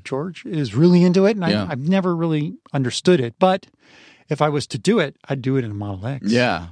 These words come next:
Speaker 1: Now I
Speaker 2: And
Speaker 1: wonder
Speaker 2: it,
Speaker 1: if how a three would do.
Speaker 2: it didn't even look like it had any special tires or anything
Speaker 1: No.
Speaker 2: on it. It just went. It
Speaker 1: Right.
Speaker 2: probably knew, he probably knew that sand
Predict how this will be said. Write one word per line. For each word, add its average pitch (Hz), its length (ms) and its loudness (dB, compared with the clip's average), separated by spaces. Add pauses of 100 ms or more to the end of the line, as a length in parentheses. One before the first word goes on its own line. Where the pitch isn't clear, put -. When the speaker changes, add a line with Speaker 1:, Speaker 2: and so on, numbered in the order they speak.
(180)
Speaker 1:
Now 147 120 0
I - 20 2
Speaker 2:
And 151 80 4
Speaker 1:
wonder 165 160 2
Speaker 2:
it, 127 60 -4
Speaker 1:
if - 40 -14
how 131 160 -2
a 120 60 -2
three 143 280 -4
would 113 180 -4
do. 165 100 -12
Speaker 2:
it - 100 0
didn't 147 200 2
even 131 220 0
look 131 160 0
like 110 200 0
it 104 80 -2
had 110 180 0
any 107 160 -4
special 107 480 -2
tires 104 720 -4
or 95 80 0
anything 107 220 -4
Speaker 1:
No. - 220 0
Speaker 2:
on 95 120 -2
it. 82 60 -6
It 80 60 -10
just - 240 -12
went. 82 380 -4
It 67 100 -4
Speaker 1:
Right. 160 120 -2
Speaker 2:
probably 127 320 0
knew, 104 420 0
he 104 140 -4
probably 131 240 0
knew 110 260 -2
that 98 240 -2
sand 95 520 -6